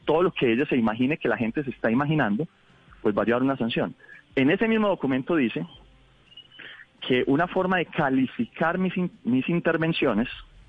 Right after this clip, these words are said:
es lo que dicen los medios de comunicación, El Colombiano, Blue y R C N, que como esos tres medios calificaron eso como intervención en política, en ese documento de la procuradora,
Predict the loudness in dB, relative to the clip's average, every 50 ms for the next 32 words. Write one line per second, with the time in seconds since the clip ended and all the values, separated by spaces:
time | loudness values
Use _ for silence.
0 | -20 -20 -20 -18 -16 -16 -16 -18 -18 -20 -20 -20 -20 -20 -10 -2 0 2 2 2
1 | 0 2 2 2 2 2 2 2 0 0 -2 0 0 0 2 2 4 4 2 4
2 | 4 2 2 2 0 -2 0 -2 0 0 0 0 0 0 -2 -2 -2 -2 -2 -2
3 | 0 0 2 2 2 2 2 2 0 0 -2 -6 -8 -12 -20 -20 -20 -16 -16 -16
4 | -14 -14 -16 -16 -18 -20 -20 -20 -20 -20 -20 -20 -20 -20 -20 -20 -20 -20 -20 -20
5 | -20 -20 -20 -20 -12 -4 0 2 2 2 2 0 0 -6 -10 -16 -16 -20 -20 -20
6 | -6 -2 0 0 0 0 0 0 -2 0 -2 -2 -4 -6 -12 -20 -20 -20 -20 -20
7 | -20 -20 -20 -20 -20 -20 -20 -20 -20 -20 -20 -20 -4 -4 -4 -2 0 2 2 4
8 | 4 2 2 0 -2 -6 -4 -4 0 0 2 2 2 2 2 0 0 -2 -4 -4
9 | -2 -2 0 0 -2 -2 -2 -2 -2 0 0 -2 -2 -2 -2 -2 0 0 0 0
10 | 0 -2 -2 0 -2 0 0 0 -2 -2 0 0 0 0 2 0 -2 -4 -2 0
11 | 2 2 2 2 2 0 0 0 -2 -4 -8 -8 -10 -4 -4 -2 -2 -2 -2 -4
12 | -6 -6 -6 -12 -20 -20 -20 -20 -20 -8 -4 -4 -2 0 2 2 2 4 2 2
13 | 0 -2 -4